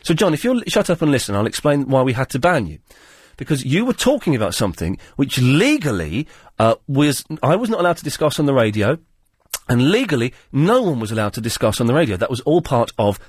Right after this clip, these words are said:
an agreement, which meant we couldn't talk about it. And I warned you not to talk about it. I told you not to talk about it, yet you persisted. So I had to, therefore, take the action of banning you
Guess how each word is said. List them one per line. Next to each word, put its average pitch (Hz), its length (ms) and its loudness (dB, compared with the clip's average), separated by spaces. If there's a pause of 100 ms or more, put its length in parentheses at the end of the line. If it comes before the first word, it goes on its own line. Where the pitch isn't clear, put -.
(140)
an 101 220 0 (200)
agreement, 131 840 0
which 113 160 -2
meant 135 120 0
we 151 120 0
couldn't 143 260 -2
talk 254 200 0
about 120 120 -2
it. - 60 -20 (320)
And 151 120 2
I 180 80 4
warned 208 580 2
you 143 100 0
not 113 160 -4
to - 80 -18
talk 107 240 -4
about 87 260 -2
it. 175 140 0 (240)
I 147 80 0
told 285 560 0
you 143 100 2
not 107 160 -2
to - 80 -12
talk 107 220 -2
about 82 260 -2
it, 143 160 0 (220)
yet 131 160 0
you 151 100 0
persisted. - 720 0 (240)
So 202 220 0
I 190 100 4
had 247 340 -2
to, 202 140 2
therefore, 151 680 0
take 185 280 -4
the 220 120 2
action 90 420 -4 (340)
of 120 260 0
banning 196 440 2
you 87 320 -4